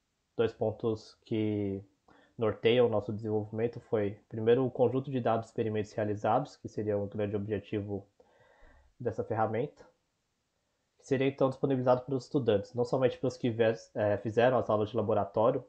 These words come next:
experimentos daquela sessão, mas também para outros estudos. Ou seja, por exemplo, pesquisadores sabem as condições dos experimentos e podem realizar estudos históricos,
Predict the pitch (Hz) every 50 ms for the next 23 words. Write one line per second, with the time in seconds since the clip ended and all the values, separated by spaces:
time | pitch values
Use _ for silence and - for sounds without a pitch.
0 | _ - 135 - - - 113 107 101 104 107 104 110 110 107 - - 110 104 104
1 | 101 101 98 98 101 _ _ _ _ _ _ _ _ _ _ _ _ _ _ _
2 | _ _ - - 113 - - - 127 127 147 165 165 160 - - 147 139 139 -
3 | 156 143 - - - 135 127 127 - - 139 - - - 110 104 101 104 - -
4 | - _ _ _ _ _ _ _ - - 127 - - 120 107 - 117 - - 117
5 | 113 107 113 107 113 101 - 113 - - 120 107 120 107 104 107 120 127 135 131
6 | - - - - - - 117 120 131 123 - - 123 107 - - 113 107 104 -
7 | - 120 123 123 123 127 143 143 - - 139 135 139 135 131 135 135 131 139 127
8 | 123 - - 135 123 127 - - - 123 113 117 120 135 - - 139 - - -
9 | _